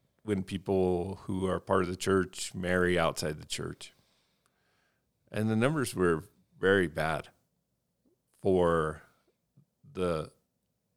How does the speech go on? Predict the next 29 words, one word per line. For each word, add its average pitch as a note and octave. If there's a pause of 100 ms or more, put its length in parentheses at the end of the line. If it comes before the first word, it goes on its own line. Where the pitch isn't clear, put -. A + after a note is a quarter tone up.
(140)
the A#1+ (920)
church G2+
member F#2+ (220)
marrying F#2
outside E2+
the D#2
church -
being E2+
led D#2+
astray. D#2 (1500)
And, F2
uh, D#2+ (1500)
I G2+
remember G2
coming G2
home G2
<laughs> -
from -
that, F#2 (140)
and F#2
I G#2
went, B2+ (640)
Mom G#2
didn't A#2
go, G#2+ (140)
something G2+
was G2+
going G2
on. F#2